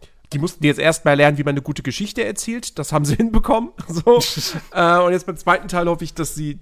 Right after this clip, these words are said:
Speaker 1: dass sie jetzt auch gelernt haben: so, ah, okay, wir, das und das können wir jetzt noch bei der Spielwelt verbessern. Ähm, ja, schau-, schauen wir mal, schauen wir mal.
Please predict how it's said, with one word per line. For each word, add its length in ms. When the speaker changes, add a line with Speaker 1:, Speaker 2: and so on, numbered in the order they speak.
Speaker 1:
dass 180
sie 180
jetzt 340
auch 140
gelernt 320
haben: 220
so, 160
ah, 180
okay, 400
wir, 400
das 240
und 80
das 140
können 160
wir 60
jetzt 120
noch 80
bei 140
der 100
Spielwelt 680
verbessern. 560
Ähm, 560
ja, 460
schau-, 340
schauen 240
wir 100
mal, 300
schauen 160
wir 80
mal. 240